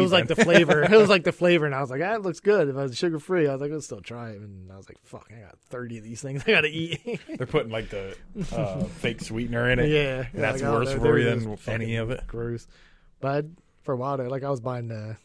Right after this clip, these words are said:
Speaker 1: the nighttime ones. Like, everything I usually get is nighttime. That's why I was like, "I gotta start getting, like, daytime <laughs> stuff."
Speaker 2: Yeah.
Speaker 1: That way I don't wanna go to bed sometimes, like, just to
Speaker 2: Yeah.
Speaker 1: have it on the side. But I was buying, like, the nighttime gummies, and I'd take them shits, like, like, twenty minutes before I was about to go to bed. So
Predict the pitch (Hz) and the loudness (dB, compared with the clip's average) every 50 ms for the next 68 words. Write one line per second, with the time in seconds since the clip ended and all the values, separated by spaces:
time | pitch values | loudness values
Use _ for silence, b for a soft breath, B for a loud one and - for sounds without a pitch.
0 | _ _ 120 113 117 120 123 120 - 123 113 107 107 110 113 110 - 117 107 107 | _ _ -10 -8 -8 -6 -8 -8 -8 -10 -10 -10 -12 -12 -12 -12 -12 -12 -10 -10
1 | 113 107 - 120 101 95 101 98 104 110 107 104 101 101 98 98 107 107 107 107 | -10 -8 -8 -10 -10 -10 -10 -10 -10 -10 -10 -10 -10 -10 -10 -12 -12 -14 -14 -14
2 | _ 110 101 95 98 95 _ 113 104 _ - 101 101 92 98 95 - 76 78 - | _ -16 -16 -16 -16 -18 _ -20 -18 _ -16 -16 -16 -14 -14 -16 -14 -12 -14 -14
3 | - - 107 95 90 104 98 90 92 87 87 87 - 101 104 107 - 101 92 95 | -14 -14 -16 -16 -16 -16 -16 -14 -14 -16 -16 -16 -16 -14 -16 -14 -16 -16 -18 -18
4 | 104 113 117 - - - 175 - 202 180 156 107 151 123 117 110 104 104 101 101 | -14 -10 -10 -10 -2 -2 0 0 0 -4 -4 -6 -2 0 0 2 2 0 -2 -4
5 | 98 - - 143 127 123 123 120 123 110 101 95 - 120 120 120 104 117 120 110 | -6 -8 -6 -6 -6 -6 -6 -8 -8 -10 -10 -12 -12 -12 -12 -12 -12 -14 -14 -12
6 | 120 117 113 101 104 113 113 110 - 120 113 107 117 110 101 110 135 123 117 135 | -12 -12 -12 -12 -12 -12 -14 -12 -14 -14 -14 -14 -16 -16 -14 -12 -12 -8 -8 -8
7 | 123 - 165 156 190 175 - 202 185 165 156 151 151 143 139 127 151 147 143 123 | -6 -6 -6 -2 0 2 4 4 4 4 2 0 -2 -2 -2 0 0 0 0 2
8 | 151 160 156 123 143 139 139 131 131 - - 127 127 131 135 - 135 120 120 104 | 2 0 2 0 -2 -4 -2 -4 -6 -6 -8 -8 -6 -6 -6 -8 -8 -10 -8 -8
9 | 120 127 127 113 101 117 120 117 117 - 120 107 - 117 113 113 - 117 104 - | -8 -8 -8 -10 -12 -12 -14 -14 -12 -14 -14 -14 -14 -14 -14 -12 -12 -12 -14 -14
10 | - - - - _ b b b b b b b b b b b b b b _ | -16 -18 -18 -18 _ b b b b b b b b b b b b b b _
11 | _ _ _ - - _ _ - - 117 107 104 101 104 101 98 - - 110 101 | _ _ _ -20 -20 _ _ -14 -12 -10 -10 -10 -12 -12 -14 -14 -12 -12 -10 -10
12 | 98 98 104 104 101 101 101 95 92 95 104 104 104 101 - 107 95 92 - | -12 -12 -14 -14 -12 -12 -14 -14 -12 -14 -14 -16 -16 -14 -14 -14 -14 -14 -16